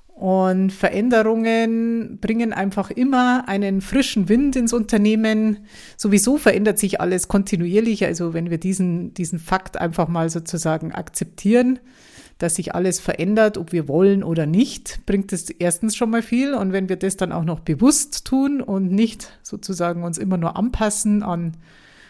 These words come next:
was sich im Außen verändert, dann, ähm, ja, haben wir einfach viel mehr Selbstkontrolle und Selbstbestimmung in unserem Leben oder Arbeitsleben.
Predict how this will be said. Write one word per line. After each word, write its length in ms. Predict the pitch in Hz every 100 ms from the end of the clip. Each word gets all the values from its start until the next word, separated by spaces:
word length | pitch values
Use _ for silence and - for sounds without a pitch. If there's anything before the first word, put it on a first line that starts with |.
| _
was 200 | 180 170
sich 160 | - 165
im 140 | 160
Außen 380 | - 185 220 220
verändert, 720 | 208 - 190 196 196 196 - - _ - - _ _
dann, 540 | - 156 160 160 165 -
ähm, 600 | 165 160 156 156 151 143
ja, 180 | 139 160
haben 140 | 175
wir 100 | 175
einfach 240 | 160 170 165
viel 220 | - 190
mehr 500 | 180 170 165 165 - - _ _ _ -
Selbstkontrolle 800 | 202 208 - 190 170 185 185 165
und 120 | 160
Selbstbestimmung 760 | 185 - - 160 196 175 160
in 160 | 151 143
unserem 460 | 143 147 143 139 127 -
Leben 320 | 151 170 165
oder 220 | 135 131
Arbeitsleben. 680 | 147 143 - 131 113 113 107